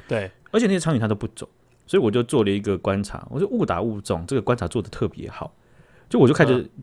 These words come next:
Speaker 2: 记录每一次我进去这个厕所的时候，
Speaker 1: 哦。
Speaker 2: 它的苍蝇有几只。
Speaker 1: 你好厉害哦。
Speaker 2: 然后我那时候就用盐酸去喷那个地方，然后后来发现苍蝇的这个数量变少。嗯。哇，老师简直发现了神童啊，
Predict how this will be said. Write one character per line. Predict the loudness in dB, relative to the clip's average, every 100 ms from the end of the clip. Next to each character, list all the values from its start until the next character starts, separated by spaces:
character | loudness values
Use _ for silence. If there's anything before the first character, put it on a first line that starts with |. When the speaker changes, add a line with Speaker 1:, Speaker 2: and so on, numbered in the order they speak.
| -10
Speaker 2:
记 | -4 0
录 | 2
每 | 0 -2
一 |
次 | -2 -2
我 | -2
进 | -2 -2
去 | -2
这 | 0
个 | 0
厕 | 0
所 | -2 -4
的 |
时 | -6
候， | -4
Speaker 1:
哦。 |
Speaker 2:
它 | -4
的 |
苍 | -4 -6
蝇 | -6
有 | -6
几 | -10 -14
只。 | -16 -18 -18 _ _ _
Speaker 1:
你 | 0
好 | 2 2
厉 | 2 2
害 | 4 4
哦。 | 2 -2
Speaker 2:
然 | 2
后 | 4
我 |
那 | 4
时 | 4
候 | 4
就 | 4
用 | 4
盐 | 0
酸 | 0 -2
去 | -2
喷 | -6 -4 -4
那 | -4
个 | -6
地 | -8 -12
方， | -16 -12
然 | -6 -2
后 |
后 | 0
来 |
发 | 0
现 | 0
苍 | -2 -2
蝇 | -4 -4
的 | -6
这 | -4
个 | -4
数 | -2
量 | -4 -2
变 | -4 -6
少。 | -10 0
嗯。 | 2
哇， | 2 -4
老 | -2 0
师 | 0
简 | 0 0
直 | 0 -4
发 | -4
现 | 2
了 | 4
神 | 4 0 -2
童 | -2 -4 -2
啊， | -4